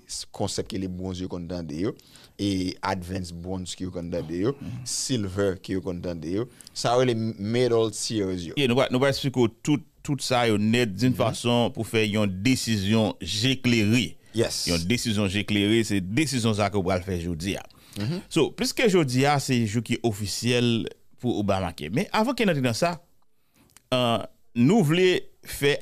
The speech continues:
Speaker 2: announcement sa pase pou tout moun ka konnen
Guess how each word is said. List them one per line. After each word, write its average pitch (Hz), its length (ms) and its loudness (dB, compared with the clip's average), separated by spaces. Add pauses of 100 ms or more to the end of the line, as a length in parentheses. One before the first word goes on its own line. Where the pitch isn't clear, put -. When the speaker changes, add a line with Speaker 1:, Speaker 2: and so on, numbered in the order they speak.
Speaker 2:
announcement 131 500 0
sa 110 200 0
pase 113 480 0 (640)
pou 113 100 0
tout - 220 2
moun 107 140 2
ka 101 180 0
konnen 101 540 2